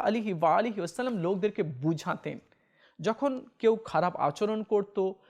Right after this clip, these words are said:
বা কেউ যদি মিসবিহেভ করত, তো আল্লাহ নবী সাল্লাল্লাহু আলাইহি ওয়াসাল্লাম তাদের সংশোধন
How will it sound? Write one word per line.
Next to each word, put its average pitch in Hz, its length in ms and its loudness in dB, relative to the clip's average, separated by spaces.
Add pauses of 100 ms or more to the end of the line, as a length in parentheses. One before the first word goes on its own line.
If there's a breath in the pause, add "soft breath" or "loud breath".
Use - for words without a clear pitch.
(200 soft breath)
বা 214 260 2 (280)
কেউ 202 120 6 (120)
যদি 208 180 0 (180)
মিসবিহেভ 196 960 0 (160)
করত, 165 200 -2 (340 soft breath)
তো - 140 -2
আল্লাহ 185 260 4
নবী 170 120 -4
সাল্লাল্লাহু 156 480 -2 (100)
আলাইহি 156 220 0
ওয়াসাল্লাম 196 360 -2
তাদের 170 180 0 (160)
সংশোধন 156 440 -2